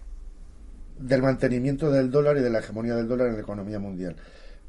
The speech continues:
Porque el ejército de Estados Unidos, que gasta ingentes, eh, cantidades de dinero,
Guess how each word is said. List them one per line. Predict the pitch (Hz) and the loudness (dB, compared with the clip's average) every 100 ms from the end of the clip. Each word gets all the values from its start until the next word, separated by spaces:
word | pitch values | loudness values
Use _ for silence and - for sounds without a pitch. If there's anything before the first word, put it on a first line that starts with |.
| - - | -16 4
Porque | 147 143 113 | 8 8 4
el | 107 | -2
ejército | 117 120 | -2 0
de | 131 | 2
Estados | 127 123 120 | 2 0 2
Unidos, | 131 107 - | 0 0 0
que | |
gasta | 107 117 104 | 0 0 -2
ingentes, | 95 107 117 113 107 - | -6 -4 0 2 2 0
eh, | 104 104 98 | 0 0 -2
cantidades | 101 107 107 | -2 2 2
de | 110 | 2
dinero, | 110 113 127 156 | 2 2 2 0